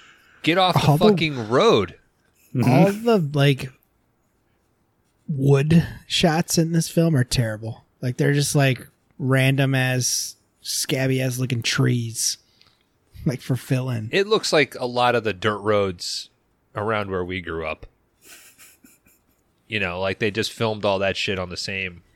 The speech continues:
Speaker 1: half mile stretch.
Speaker 2: Oh, yeah, I'm sure.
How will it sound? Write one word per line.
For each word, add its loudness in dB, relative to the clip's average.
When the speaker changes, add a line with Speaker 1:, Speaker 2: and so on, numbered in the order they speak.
Speaker 1:
half -6
mile -8
stretch. -10
Speaker 2:
Oh, 0
yeah, -12
I'm -16
sure. -16